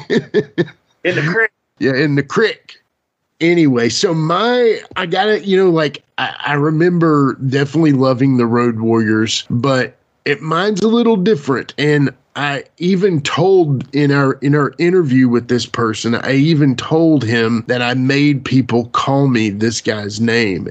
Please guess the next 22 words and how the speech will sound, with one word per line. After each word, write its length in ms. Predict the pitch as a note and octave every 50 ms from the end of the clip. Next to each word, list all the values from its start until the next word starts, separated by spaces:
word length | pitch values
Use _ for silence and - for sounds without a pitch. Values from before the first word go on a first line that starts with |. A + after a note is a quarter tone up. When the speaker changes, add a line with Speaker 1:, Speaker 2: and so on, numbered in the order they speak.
| -
Speaker 1:
And 400 | - - B2 A#2 A2+ A2+ A2+ A2 - -
I 160 | - A#2+ A#2
was 240 | B2 C3 C3 G#2+ F#2+
Jimmy, 400 | A2 A#2 G3 A3 G3+ D#3+ D3+ D#3+
but 300 | C#3+ C3 C3 B2 A2+ -
I 140 | - - B2 A#2+
made 380 | A#2+ A#2+ A#2 A#2 B2 A#2 A#2
people 340 | - C3 B2+ A#2+ A#2 A#2+ B2+
call 320 | B2 - - B2+ A#2 A2+
me 160 | A#2 A#2 G#2 G#2
Ricky. 560 | G2+ A2 C3 B2+ B2 - - G2+ F#2+ E2+ -
And 140 | - - A#2+
of 120 | A#2+ A#2
course, 420 | A#2+ - C#3+ C#3+ C3+ B2+ - - -
Ricky 380 | - B2+ C3+ C#3 C#3 - D#3
Morton 600 | D3 C#3+ C#3 B2+ B2+ B2 - A2 A#2+ A#2 A2+ -
and 160 | - A#2+ A#2 A2+
the 80 | A2+
Rock 320 | A2+ A2+ A2+ A2+ A2+ - -
and 140 | A#2+ A#2
Roll 180 | A#2 A2+ A2 A2+
Express, 760 | G2+ F2 - - - - A#2+ G#2+ G#2 G#2 G#2+ - - -